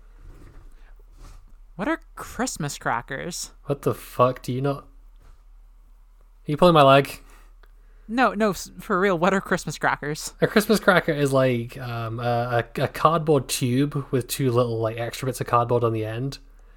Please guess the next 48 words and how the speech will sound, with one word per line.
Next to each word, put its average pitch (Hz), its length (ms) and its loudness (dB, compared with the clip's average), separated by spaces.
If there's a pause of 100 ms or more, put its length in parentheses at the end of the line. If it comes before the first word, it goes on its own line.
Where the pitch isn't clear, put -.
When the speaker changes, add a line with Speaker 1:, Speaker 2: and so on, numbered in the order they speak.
(400)
Speaker 2:
And 120 160 0
you, 123 80 2
like, 117 580 -2
at 147 140 2
Christmas, - 680 0 (260)
uh, 113 500 0
you 117 360 -6
get 127 220 0
two - 120 -4
people. 147 480 -2 (580)
Uh, 113 120 -4
they 117 100 0
each 127 200 -2
hold 123 280 2
one 123 160 4
end 127 260 0
of 123 120 -4
the 123 40 -4
tube 131 300 0
and 120 80 0
they, 113 60 2
like, 113 260 -4
pull 123 180 2
it 120 60 -4
between 123 320 -2
them. 156 220 -4 (720)
And 113 140 -4
whoever 131 220 4
can, 131 140 0
like, 117 400 0
tear 131 380 4
off 117 160 -2
the 123 60 -2
middle 117 240 0
segment 131 400 0
with 117 100 0
all 110 80 0
the 104 80 -6
shit 127 240 0
in 135 60 -2
it 135 100 -2
gets 120 260 -2
all 117 80 0
the 110 80 -2
shit 117 220 -2
that's 113 180 -12
inside 110 320 -6
it. 123 140 -10